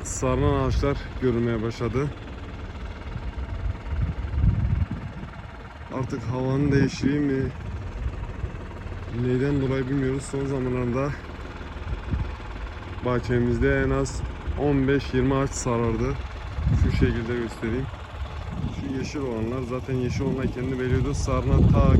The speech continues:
köşedeki zaten o da belli ediyor. Onun da kökünü açtım. Ziraatçımızı aradık.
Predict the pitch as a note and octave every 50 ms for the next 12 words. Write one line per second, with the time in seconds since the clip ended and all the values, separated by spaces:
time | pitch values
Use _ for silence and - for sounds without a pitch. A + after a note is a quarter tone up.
0 | - - - - - B2 B2 - - - - - - - - - - - - -
1 | - - - B2 A2+ A2 B2 B2+ B2 A#2+ B2+ B2+ A#2+ A#2+ A2+ G#2+ A2+ A2+ - -
2 | - - - - - - - - - A#2+ B2 B2+ - B2+ - - - - A#2+ -
3 | C3+ B2 B2+ B2 A#2 B2 A#2+ - - C#3+ D3+ D3+ C#3+ - - - - - - -
4 | - - - - - - - - - - - - - B2 C#3 C#3+ C#3+ C#3+ C3+ -
5 | D#3+ D#3+ D3+ E3+ E3 D#3+ D#3 D#3 D3+ D#3 D3+ D3 F3